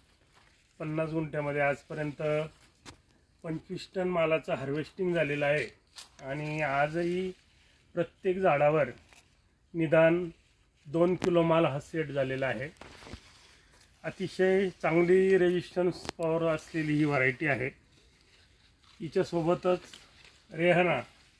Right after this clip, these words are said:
ही युक्सेल सीडची पिवळ्यामध्ये व्हरायटी आम्ही घेतलेली आहे. एकंदरच गेल्या दोन वर्षापासनं अब्राहम कंपनीची, अ, युक्सेल कंपनीची ही अब्राहम आणि रेहाना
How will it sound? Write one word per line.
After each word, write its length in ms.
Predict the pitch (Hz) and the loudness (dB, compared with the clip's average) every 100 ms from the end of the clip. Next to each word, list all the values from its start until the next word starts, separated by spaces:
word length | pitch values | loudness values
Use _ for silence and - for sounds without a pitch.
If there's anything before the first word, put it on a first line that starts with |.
| - | -10
ही 220 | 175 170 | -6 -6
युक्सेल 320 | 165 - 175 | -6 -8 -10
सीडची 540 | - 165 139 160 156 160 - - _ _ _ - _ _ | -8 -10 -10 -6 -6 -8 -16 -20 _ _ _ -20 _ _
पिवळ्यामध्ये 480 | 175 165 160 165 170 | -6 -2 0 0 0
व्हरायटी 360 | 165 143 131 147 | 0 0 -2 -2
आम्ही 200 | 151 139 | -4 -2
घेतलेली 420 | 135 - 143 139 | -4 -6 -4 0
आहे. 280 | 139 147 175 _ - - _ - | 0 0 -6 _ -20 -20 _ -14
एकंदरच 760 | 151 185 175 180 185 175 - - 190 | -6 0 2 4 4 2 -8 -14 -8
गेल्या 220 | 165 170 | 0 2
दोन 200 | 170 165 | 4 4
वर्षापासनं 680 | 175 165 - 151 165 - 147 120 - _ _ _ _ _ _ - | 4 2 -2 -4 -4 -4 -6 -6 -12 _ _ _ _ _ _ -2
अब्राहम 440 | 147 160 165 175 | 0 4 4 4
कंपनीची, 760 | 170 165 139 160 151 - 139 113 _ _ _ - _ _ _ _ - _ | 0 -4 -2 -2 -2 -4 -8 -8 _ _ _ -20 _ _ _ _ -20 _
अ, 220 | 147 117 117 170 | -8 -6 -4 -6
युक्सेल 340 | 175 - 202 | -4 -2 0
कंपनीची 720 | 185 175 185 180 - 165 131 - | 0 2 4 4 2 -4 -6 -4
ही 140 | 170 | 0
अब्राहम 420 | 151 151 175 170 | 0 6 6 6
आणि 180 | 170 175 | 6 6
रेहाना 380 | 165 147 160 | 6 6 4